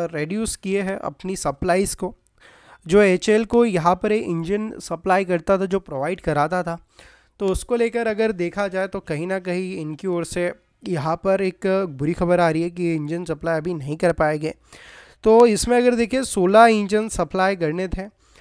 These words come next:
इसमें से सिर्फ दो इंजन ही सप्लाई हुए हैं,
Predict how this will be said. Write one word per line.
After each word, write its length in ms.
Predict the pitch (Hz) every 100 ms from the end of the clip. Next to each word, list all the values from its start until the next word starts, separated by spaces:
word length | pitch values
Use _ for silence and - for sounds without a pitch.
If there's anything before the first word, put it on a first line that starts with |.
| - _
इसमें 360 | 170 - 202 214
से 260 | - 214 -
सिर्फ 480 | - 202 202 - 226
दो 420 | 226 185 180 208
इंजन 360 | 196 190 202 190
ही 180 | 208
सप्लाई 460 | 196 156 156 180 180
हुए 260 | 160 170 175
हैं, 200 | 180